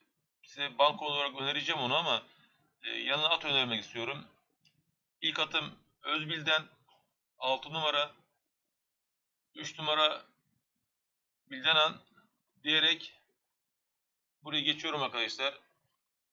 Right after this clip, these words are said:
Sizin tuttuğunuz at varsa ekleyin. Yani şimdi tuttuğum iki atla da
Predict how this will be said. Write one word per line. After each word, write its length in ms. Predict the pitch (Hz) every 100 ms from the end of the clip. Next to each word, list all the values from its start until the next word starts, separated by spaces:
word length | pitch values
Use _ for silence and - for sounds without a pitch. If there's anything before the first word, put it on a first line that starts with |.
| _ _ _ _ _ _ _ _ - - - _ _
Sizin 480 | - - 147 170 165
tuttuğunuz 360 | - - 165 160
at 280 | 160 156 -
varsa 320 | 165 160 156
ekleyin. 400 | 156 160 147 185 - - - _ _ _
Yani 320 | 131 127 127 127 _ _ _ _ _ _ _ _ _ _ _ _ _ _ _ -
şimdi 320 | - - - _ _ -
tuttuğum 320 | - - 165
iki 180 | 156 180
atla 300 | 160 139 143
da 360 | 151 151 -